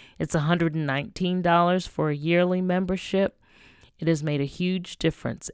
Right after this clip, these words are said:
and I can honestly say it has truly cut a lot of time that I've spent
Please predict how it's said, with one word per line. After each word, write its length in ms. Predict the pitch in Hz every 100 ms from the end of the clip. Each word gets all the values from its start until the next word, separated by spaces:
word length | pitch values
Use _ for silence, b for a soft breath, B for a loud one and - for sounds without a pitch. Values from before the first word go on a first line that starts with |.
| -
and 260 | 135 139
I 200 | - 151
can 220 | 160 165 -
honestly 580 | 156 170 180 - 170
say 380 | 156 - 139 139
it 100 | 131
has 180 | 147 143
truly 360 | - 165 151 143
cut 360 | - 139 - _ b b b -
a 120 | 147
lot 680 | 139 139 135 139 156 156 -
of 160 | 160 -
time 380 | - 143 127 127
that 100 | 127
I've 200 | 127 127
spent 380 | - 147 123